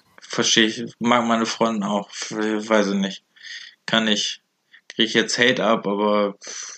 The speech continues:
weiß ich nicht, so. Aber, äh, Riverdale kann ich nachvollziehen. Finde ich gar nicht mal schlecht. Ich finde das ganz spannend. Es war auch eine Weiber-Serie, aber so eine Teenager-Serie,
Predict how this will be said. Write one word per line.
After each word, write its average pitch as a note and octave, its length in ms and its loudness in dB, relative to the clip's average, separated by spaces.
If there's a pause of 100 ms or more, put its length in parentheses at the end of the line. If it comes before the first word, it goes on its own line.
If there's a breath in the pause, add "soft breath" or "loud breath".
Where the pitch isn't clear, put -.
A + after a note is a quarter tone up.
weiß G#2 240 0
ich G2+ 60 -8
nicht, F#2+ 260 -8
so. F#2+ 240 -10 (380 loud breath)
Aber, E3+ 420 6
äh, C3 240 -6 (100)
Riverdale A2 540 4
kann G#2+ 200 -6
ich G2 120 -10
nachvollziehen. G2+ 500 -10
Finde G#3+ 240 0
ich - 60 -14
gar A#3 80 6
nicht G#3+ 160 0
mal G3+ 100 2
schlecht. - 460 -4 (400)
Ich - 120 -16
finde D3+ 200 0
das D3+ 80 4
ganz D#3 160 -2
spannend. B2 480 -4 (160)
Es B2+ 120 -8
war C3+ 320 4
auch D#3+ 60 6
eine E3+ 220 6
Weiber-Serie, E3 840 4 (920 loud breath)
aber A#2 500 2
so A#2+ 100 -4
eine A#2 140 0
Teenager-Serie, C#3+ 840 2